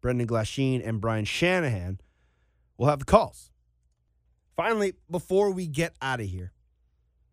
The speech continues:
the immediacy of when the National Lacrosse League season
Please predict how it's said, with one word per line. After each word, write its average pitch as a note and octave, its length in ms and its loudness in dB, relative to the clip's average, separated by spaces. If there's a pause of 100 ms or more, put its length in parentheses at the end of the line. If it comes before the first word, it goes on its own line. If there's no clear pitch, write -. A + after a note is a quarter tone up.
(340)
the E3+ 160 0
immediacy A3+ 880 -2
of E3 420 0
when D#3 220 -2
the D3 100 0
National D#3 680 -2
Lacrosse C#3 520 -2
League C3+ 200 -2
season C3+ 640 -2